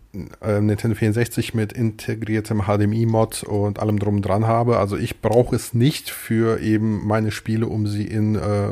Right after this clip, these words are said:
guter Qualität zu spielen. Das kann ich mit originaler Hardware machen.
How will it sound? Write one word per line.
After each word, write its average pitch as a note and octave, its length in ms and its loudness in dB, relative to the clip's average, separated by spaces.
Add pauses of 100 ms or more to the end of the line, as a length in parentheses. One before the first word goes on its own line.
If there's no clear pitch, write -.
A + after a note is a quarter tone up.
(120)
guter A2 280 -4
Qualität G#2 460 -2
zu G#2+ 120 -6
spielen. A#2+ 300 -2
Das A2+ 120 -8
kann G#2+ 140 -4
ich - 140 -8
mit - 100 -4
originaler G#2 440 0
Hardware A2 280 -2
machen. A2+ 260 -4